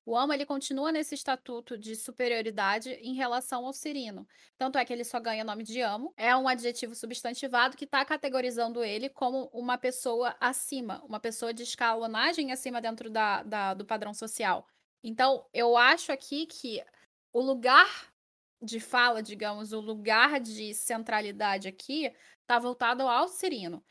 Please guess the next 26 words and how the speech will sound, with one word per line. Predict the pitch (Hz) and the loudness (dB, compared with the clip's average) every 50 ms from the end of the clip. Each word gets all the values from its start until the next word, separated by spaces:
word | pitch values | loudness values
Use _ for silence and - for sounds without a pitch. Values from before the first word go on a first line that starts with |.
| _ - - _ - | _ -20 -20 _ -6
ao | 180 190 220 240 277 302 | -2 2 4 4 4 4
espaço | - - - - 277 320 370 359 - - | 2 0 2 4 6 6 4 2 -2 -6
do | 302 302 | -6 -4
Cirino, | - - 311 269 226 185 180 - - | -4 -4 -4 -4 -4 -6 -8 -10 -6
a | - 214 220 214 220 | -2 0 2 4 4
esse | 247 311 359 - 381 349 | 4 4 2 2 0 0
lugar | 302 285 254 262 285 359 - | 0 2 4 4 4 4 4
que | - 349 | 0 -2
aconteceu | - 330 294 294 285 285 269 - 285 254 254 | -2 -2 -2 -2 -2 -2 -2 -2 -2 -2 -2
essa | 247 - - 262 | -2 -2 -4 -4
lenda. | 233 196 185 190 | -4 -4 -6 -8
Então, | 196 220 226 247 240 | -8 -6 -6 -4 -4
eu | 247 | -2
não | 262 277 | -2 -2
acredito | 294 285 285 269 269 247 277 277 311 | 0 0 2 0 0 0 -2 -6 -8
que | - - 277 | -8 -8 -4
seja | - - 262 254 254 262 | -2 0 0 0 0 -4
um | 254 | -4
não | 254 247 247 247 | -4 -4 -4 -4
lugar, | 247 254 233 220 180 175 - - _ - - - _ | -4 -2 0 2 2 2 0 -4 _ -20 -20 -20 _
mas | - 226 226 233 | -2 -2 0 0
sim | - - 285 277 | 0 -2 -2 -2
um | 302 | 0
lugar | 302 294 269 240 233 240 247 285 330 | 0 0 0 0 2 4 4 4 4
que | - - 277 | 2 -4 -10
propicia | - - 294 302 359 370 415 381 - - - - 254 262 285 320 359 | -6 0 2 2 2 2 0 -2 -2 -2 -2 -4 -4 -4 -4 -4 -6